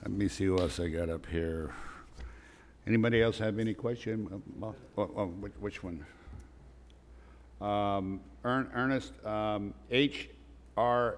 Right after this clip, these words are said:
eight twelve contains new provision relating to appraisals and valuations. What kind of problems have the tribes had? I think you addressed this in your testimony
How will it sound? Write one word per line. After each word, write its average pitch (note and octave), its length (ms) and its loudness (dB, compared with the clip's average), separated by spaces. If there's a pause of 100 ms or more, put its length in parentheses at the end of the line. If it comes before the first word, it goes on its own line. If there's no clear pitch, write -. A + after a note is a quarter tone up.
eight A#2 300 -2
twelve A#2 340 2
contains G#2 460 -2
new B2+ 100 2
provision G#2 460 0
relating G#2 420 2
to F#2+ 120 -2
appraisals G2+ 480 2
and F#2+ 160 0
valuations. G2+ 800 0
What C#3+ 180 0
kind D#3 180 2
of G#2 120 -2
problems A2 400 2
have G2 160 2
the F#2 100 0
tribes G#2+ 400 0 (640)
had? A2+ 260 6
I G2 80 2
think C#3 240 2
you A#2 80 2
addressed G2+ 360 4
this G2 180 -2
in F#2+ 80 -2
your F2+ 100 0
testimony F#2+ 720 0